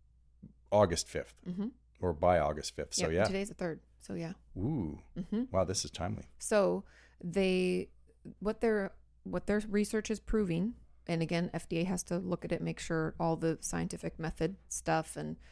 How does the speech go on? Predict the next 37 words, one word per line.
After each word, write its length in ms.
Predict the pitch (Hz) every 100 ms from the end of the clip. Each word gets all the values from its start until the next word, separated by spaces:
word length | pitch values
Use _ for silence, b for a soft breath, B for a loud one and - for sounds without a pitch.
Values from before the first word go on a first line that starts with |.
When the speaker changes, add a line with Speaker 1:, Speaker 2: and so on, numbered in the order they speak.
| b -
Speaker 2:
variations 600 | 180 170 165 165 - 165
in 100 | 160
age, 420 | 156 160 160 160 165
and 100 | 160
there's 120 | 160
gonna 100 | 170
be 60 |
a 40 | 160
ton 200 | - 185
of 60 | -
shit 160 | 175
they 40 | 170
gotta 160 | 165
look 200 | 156 -
at, 160 | 156 156
make 120 | 165
sure 180 | - 160
that 120 | 156
it 80 | -
was 140 | 170
done 340 | - 165 175 175 -
the 80 |
way 120 | 175 175
it's 100 | -
supposed 160 | 185
to 60 | -
be 80 | 214
done, 240 | 151 185 - - - - - - - - - - -
proves 400 | 220 214 202 -
that 280 | 175 - b b b b b b b b b - - - -
in 380 | 190 185 180 175
fourteen 760 | - - 214 240 - 214 214 208
days, 540 | 170 170 - - - - - - - - _ -
you 180 | 180
take 460 | 175 - 220 233 - -
this 180 | 196 185
medication 560 | 190 185 156 - 170